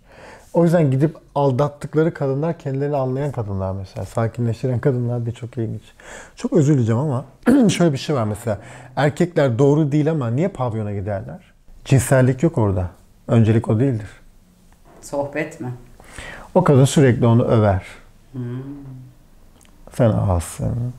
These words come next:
Speaker 1: sen paşasın, sen ağasın, sen paşasın. Bunu yaşar orada.
Speaker 2: Bu da
Speaker 1: Bak.
Speaker 2: anneden kaynaklanan bir şey bence, değil mi? O
Speaker 1: Aynen.
Speaker 2: öyle mi büyütüldü?
Speaker 1: Aynen
Speaker 2: O
Speaker 1: öyle.
Speaker 2: öyle mi oldu?
Speaker 1: Aynen öyle. E ama o,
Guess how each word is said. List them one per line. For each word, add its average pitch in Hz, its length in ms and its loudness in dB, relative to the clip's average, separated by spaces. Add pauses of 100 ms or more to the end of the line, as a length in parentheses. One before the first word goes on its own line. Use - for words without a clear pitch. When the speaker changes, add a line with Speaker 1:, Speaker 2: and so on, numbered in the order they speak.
Speaker 1:
sen - 220 -4
paşasın, - 840 -6 (200)
sen 123 260 2
ağasın, 101 540 2
sen 123 240 -4
paşasın. 117 540 -6 (960)
Bunu 131 120 6
yaşar 127 340 4
orada. 98 340 0 (1700)
Speaker 2:
Bu 254 80 -2
da - 60 4
Speaker 1:
Bak. - 60 6
Speaker 2:
anneden 185 460 4
kaynaklanan 165 720 2
bir 156 60 -2
şey 156 280 -2
bence, 143 360 2
değil 294 120 4
mi? 240 60 6
O 175 40 4
Speaker 1:
Aynen. 214 220 4
Speaker 2:
öyle 240 240 2
mi 180 180 -2
büyütüldü? 143 520 -6
Speaker 1:
Aynen 101 320 2
Speaker 2:
O - 60 0
Speaker 1:
öyle. 147 100 0
Speaker 2:
öyle 190 240 4
mi 151 100 -4
oldu? 131 340 -4
Speaker 1:
Aynen 101 420 0
öyle. - 320 -12 (1400)
E 170 80 4
ama 135 180 6
o, 165 160 4